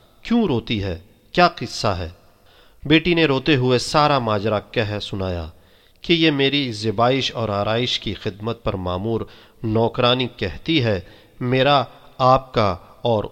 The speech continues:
اس کا اور زمین و آسمان کا رب کوئی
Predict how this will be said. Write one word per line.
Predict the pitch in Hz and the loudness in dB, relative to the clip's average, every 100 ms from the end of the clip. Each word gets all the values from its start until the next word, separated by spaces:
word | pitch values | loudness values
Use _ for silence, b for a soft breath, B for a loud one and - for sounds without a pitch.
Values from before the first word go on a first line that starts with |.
| - | -6
اس | 127 - | -6 -4
کا | - 110 82 b b | -2 -2 -2 b b
اور | - 123 | 0 0
زمین | 104 95 127 139 123 113 | 0 0 0 2 0 0
و | |
آسمان | 104 104 - 117 107 | 0 -2 -2 -2 -2
کا | 101 104 | -2 -4
رب | 104 113 - b b _ | -2 -4 -6 b b _
کوئی | 160 170 | 4 4